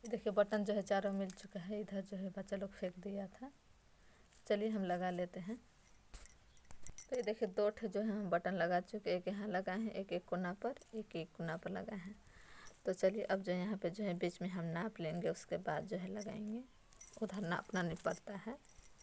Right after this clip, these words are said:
अब हम इस तरीके से जो है नाप लेते हैं, उसके बाद जो हम दो ठे बटन लगाएंगे। अभी जो है तीन ठो लगाए हैं और मेरा जो है धागा ख़त्म हो चुका है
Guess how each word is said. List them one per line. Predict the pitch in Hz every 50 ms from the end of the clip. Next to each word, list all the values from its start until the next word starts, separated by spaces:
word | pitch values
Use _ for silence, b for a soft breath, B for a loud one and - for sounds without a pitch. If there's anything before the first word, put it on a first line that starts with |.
| - - - - - - - - - - - - - - - - - - - -
अब | 220 208
हम | 185 190 165 180
इस | 180 -
तरीके | - 202 202 220 - -
से | 180 - 190 180
जो | 185 - 180
है | 180 190 175
नाप | 202 214 160 202 - -
लेते | 165 170 175 - - 202
हैं, | 175 220 254 269 - - -
उसके | 208 - - - 185
बाद | 185 190 180 175 180
जो | - 214
हम | 208 208
दो | 185 185 175
ठे | - - 196
बटन | 190 185 180 180 202
लगाएंगे। | 202 202 190 202 202 208 208 208 220 247 277 - - - - - - - - - - - - - - - - - B B B B B B B B - -
अभी | 233 208 226
जो | 220 - 233
है | 226 214
तीन | 214 - 226 233 233 220
ठो | - 226
लगाए | 208 220 214 220 226 226 220
हैं | 208 220 233 262 240 -
और | - 214 208
मेरा | 202 196 202 208 208
जो | - - 202
है | 196 208 185
धागा | 190 185 208 220 220 202 208
ख़त्म | - 185 - - 214
हो | 190 196 180
चुका | - - 185 - -
है | 175 190 214 240